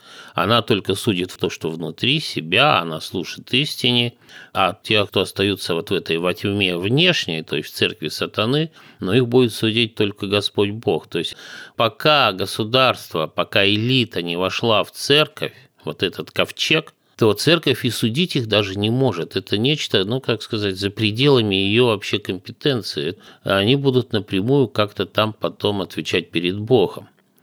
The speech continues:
Это первое. Потом, вот смотрите, все-таки это же люди, которые прошли какой-то отбор.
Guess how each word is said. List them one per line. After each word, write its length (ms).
Это 100
первое. 540
Потом, 460
вот 160
смотрите, 560
все-таки 500
это 640
же 180
люди, 500
которые 580
прошли 600
какой-то 540
отбор. 540